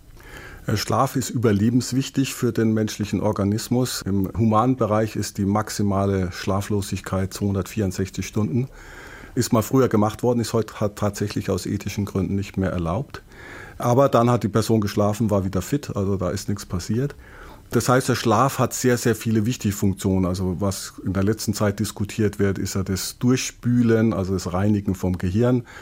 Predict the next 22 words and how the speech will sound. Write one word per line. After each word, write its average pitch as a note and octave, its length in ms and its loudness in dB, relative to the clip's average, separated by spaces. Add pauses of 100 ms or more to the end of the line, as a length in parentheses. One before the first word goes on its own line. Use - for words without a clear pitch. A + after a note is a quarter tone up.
(120)
Ich - 60 -6
hatte G#2+ 140 -2
vorhin A2 280 4
schon G#2 160 2
erwähnt, G2 380 2
die F#2+ 80 -4
Gedächtniskonsolidierung, G#2 1400 0
das F2+ 200 -4
heißt, F2+ 340 -2 (300)
Informationen G2 720 0
werden F#2 140 0
verbessert F2+ 460 -2
abgespeichert. G#2 720 0 (480)
Der A2 80 -2
Schlaf A#2 340 2
ist C3+ 140 0
für A2+ 140 0
die A#2 80 0
Menschen, G#2+ 560 2
äh, A2+ 100 2
sehr A#2+ 220 0
wichtig. - 420 -6